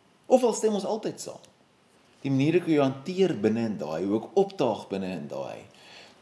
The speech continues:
is belangrik. En die, die, die groot ironie is, hè, die, hoe meer divers jou vriendekring is, hoe minder begin jy die knie buig tot wat jy dink jy moet wees.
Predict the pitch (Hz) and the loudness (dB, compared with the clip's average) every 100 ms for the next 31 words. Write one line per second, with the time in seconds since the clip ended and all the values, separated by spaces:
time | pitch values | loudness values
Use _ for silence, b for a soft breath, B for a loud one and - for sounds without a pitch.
0 | 110 - 85 73 71 - - - - - | -8 -2 -2 -2 -6 -14 -10 -8 -8 -12
1 | - - - - B B B B 165 180 | -18 -18 -20 -20 B B B B 4 4
2 | 143 160 165 - - 139 156 - 269 262 | 0 -4 -6 -8 -12 -2 -2 2 0 0
3 | 185 135 95 117 131 73 - 80 98 117 | 0 0 2 2 2 -2 -6 -4 -4 0
4 | 160 - 143 156 233 302 - 175 101 - | -2 0 0 2 2 0 -2 -4 2 4
5 | 151 151 135 123 - 160 151 151 98 82 | 4 2 0 -4 -2 -4 -4 -4 -4 -6
6 | - - - - B B B B B B | -10 -18 -20 -20 B B B B B B
7 | - 147 147 202 254 196 - 165 156 151 | 0 2 4 4 4 2 -4 -4 0 -2
8 | 143 135 - 175 185 113 101 104 - - | -2 -6 -6 -4 -4 -2 -2 -2 -8 -6
9 | 110 123 107 117 123 131 120 101 117 117 | -4 -4 -4 0 0 0 -4 -4 -8 -8
10 | 85 69 67 | -12 -10 -12